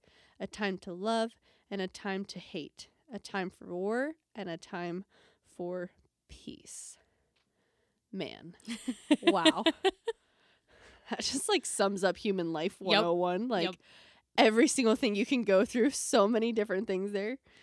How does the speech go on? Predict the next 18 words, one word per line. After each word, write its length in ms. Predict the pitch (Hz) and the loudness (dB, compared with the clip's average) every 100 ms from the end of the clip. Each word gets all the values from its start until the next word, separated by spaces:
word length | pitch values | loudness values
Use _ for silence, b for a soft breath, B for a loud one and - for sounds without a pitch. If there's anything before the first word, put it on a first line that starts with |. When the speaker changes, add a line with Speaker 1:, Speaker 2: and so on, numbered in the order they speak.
| b b b | b b b
Speaker 1:
Um, 260 | - 233 240 | 0 4 4
the 100 | 247 | 2
first 260 | 240 311 370 | 2 2 2
one 100 | 349 | 2
I 180 | 156 233 | 4 4
wanted 240 | 254 262 | 4 4
to 60 | 240 | 2
point 220 | - 220 | -2 -2
out 240 | 202 202 - | -2 -4 -8
really 440 | 190 226 269 392 | -8 -4 0 0
stuck 280 | - 233 240 | 0 -2 0
out 240 | 233 180 | -2 -2
to 140 | - 240 | -2 -2
me, 400 | 208 196 185 180 b b b b _ | 0 -2 -4 -6 b b b b _
a 60 | 202 | -6
time 420 | - 240 262 320 | -4 0 0 2
to 100 | 277 | -2
die. 720 | 196 - 131 175 180 151 226 | -4 -4 -4 -4 -8 -8 -8